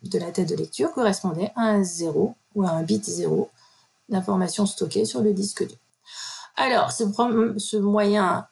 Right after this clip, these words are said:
élémentaire a fonctionné jusque dans les années, euh, quatre-vingt-dix, deux mille, sauf que, au bout d'un moment, on était capable de fabriquer des bits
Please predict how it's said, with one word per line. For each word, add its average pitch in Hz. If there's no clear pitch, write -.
élémentaire 196
a 208
fonctionné 214
jusque 202
dans 196
les 165
années, 180
euh, 175
quatre-vingt-dix, 180
deux 175
mille, 208
sauf -
que, 240
au 285
bout 247
d'un 233
moment, 185
on 240
était 226
capable 220
de 196
fabriquer 214
des 208
bits 226